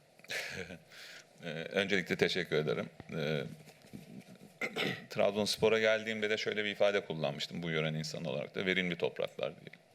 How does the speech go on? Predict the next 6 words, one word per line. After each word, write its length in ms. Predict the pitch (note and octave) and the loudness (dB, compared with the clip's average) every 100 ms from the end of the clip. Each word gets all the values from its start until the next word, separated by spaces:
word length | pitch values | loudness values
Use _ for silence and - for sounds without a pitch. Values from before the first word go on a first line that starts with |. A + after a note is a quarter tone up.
| _ _ _ _ - - | _ _ _ _ -12 -8
Ee, 120 | E2+ - C#2 - - - - - - - - - - - | -6 -4 -6 -6 -6 -8 -14 -20 -20 -20 -20 -20 -20 -14
bundan 260 | G2+ F#2+ G2+ | -8 -2 2
evvelki 320 | G2 G2 F#2 | 4 4 2
sürelerde 500 | - F#2 F2+ F2 F2 | -2 2 4 4 2
de 80 | D#2 | -2
çıktı. 380 | - - - | -4 -6 -6